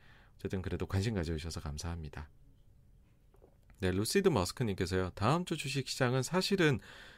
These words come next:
별다른 게 없어요. 그러니까 딱 하나가 지금 나오는 게 수요일에 있을, 어, 삼월 에프오엠씨 회의에 의사록 나오는 거 빼고서는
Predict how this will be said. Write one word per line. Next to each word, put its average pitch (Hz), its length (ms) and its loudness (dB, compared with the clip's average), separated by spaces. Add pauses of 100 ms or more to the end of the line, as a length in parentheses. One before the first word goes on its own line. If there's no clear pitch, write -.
(360)
별다른 220 640 8
게 196 80 6
없어요. 78 480 2 (720)
그러니까 104 260 -2
딱 - 140 -2
하나가 165 280 6
지금 92 400 2
나오는 92 480 0
게 82 280 0 (480)
수요일에 147 420 4
있을, 80 500 -2 (840)
어, 80 340 -10
삼월 143 300 2
에프오엠씨 98 800 2
회의에 110 640 4
의사록 120 400 2
나오는 85 340 0
거 82 80 -4
빼고서는 117 560 -2